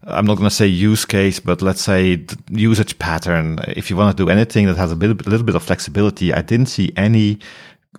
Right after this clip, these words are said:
purely commercial things out there today. I mean, obviously, you can get support contracts for Kubernetes, uh, deployments and stuff like that, but it's still an open source project, so I don't count that as a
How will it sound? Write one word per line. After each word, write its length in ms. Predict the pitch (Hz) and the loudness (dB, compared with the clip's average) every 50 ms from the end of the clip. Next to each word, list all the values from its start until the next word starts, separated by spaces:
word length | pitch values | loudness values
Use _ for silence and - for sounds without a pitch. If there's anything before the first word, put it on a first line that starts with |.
| - - | -12 -4
purely 420 | - - 131 139 139 135 120 104 | 0 2 4 4 4 4 2 2
commercial 760 | - - 113 104 98 98 101 104 104 - - - 107 95 92 | 0 2 2 2 4 4 4 4 2 2 0 0 0 0 0
things 380 | - - 95 90 90 87 82 85 | 0 0 0 2 2 2 0 -2
out 280 | - 87 95 95 90 - | -2 -2 -2 -2 -2 -2
there 160 | 85 82 82 | -2 -2 -2
today. 680 | 82 - - 76 - 90 85 80 78 78 78 76 69 - 82 | -4 -6 -10 -8 -4 -2 -2 -2 -2 -2 -2 -4 -4 -2 0
I 20 | |
mean, 180 | 87 85 85 82 - | 2 2 2 2 2
obviously, 540 | 107 107 95 90 87 82 82 - - 87 82 | 0 0 0 0 0 0 0 0 2 2 2
you 280 | 82 82 - - - | 2 2 0 -4 -4
can 200 | - - 95 90 | 0 0 0 2
get 220 | 80 90 90 87 - | 2 2 0 0 -2
support 360 | - - - 87 92 90 - | -6 -4 0 0 0 0 0
contracts 440 | - 90 85 82 - - 85 82 - | 0 -2 -2 0 0 0 -2 -2 -2
for 100 | - 87 | -4 -4
Kubernetes, 760 | 80 - - 85 82 80 80 80 80 78 - 76 76 - - 80 | -4 -4 -4 -2 0 2 2 2 0 0 -2 -4 -4 -2 -2 0
uh, 180 | 76 76 78 | 2 2 2
deployments 640 | 73 78 - - 82 82 82 82 85 85 82 - - | 0 -2 -2 0 0 2 2 2 2 2 0 0 -2
and 100 | 78 - | -2 -2
stuff 240 | - 82 82 - | -2 -2 -2 -2
like 140 | 85 80 78 | -4 -4 -2
that, 200 | - 85 85 85 | -2 -2 -2 -2
but 140 | 82 85 78 | -2 -4 -4
it's 80 | 80 - | -4 -2
still 160 | - 95 87 | 0 0 2
an 80 | 82 | 2
open 160 | 87 85 - 85 | 2 0 0 -2
source 240 | - 85 82 82 | -2 -2 -2 -4
project, 380 | - - - 90 85 - 82 - | -4 -2 -2 -2 -2 -2 -4 -4
so 100 | - 80 | -2 -2
I 40 | 76 | 0
don't 220 | 80 87 82 82 | 0 0 -2 -2
count 240 | - - 82 80 76 | -2 -4 -6 -4 -4
that 140 | - 80 80 | -4 -2 -2
as 120 | 78 73 - | -2 0 0
a 100 | 85 | -2